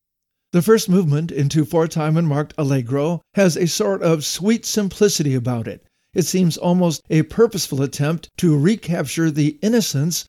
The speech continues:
of an earlier age. But there are also a few distinctive musical touches here and there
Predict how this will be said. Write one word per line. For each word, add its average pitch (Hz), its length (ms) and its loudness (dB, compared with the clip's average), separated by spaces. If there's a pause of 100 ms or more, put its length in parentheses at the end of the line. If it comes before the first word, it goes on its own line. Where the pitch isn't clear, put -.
of 156 140 0
an 160 140 0
earlier 143 440 0
age. 156 560 -2 (540)
But 190 180 0
there 170 180 2
are 147 220 -2
also 160 460 0
a 151 100 0
few 156 300 0
distinctive 151 640 -2
musical 143 400 0
touches 202 400 0
here 139 160 -2
and 120 160 -4
there 135 320 -4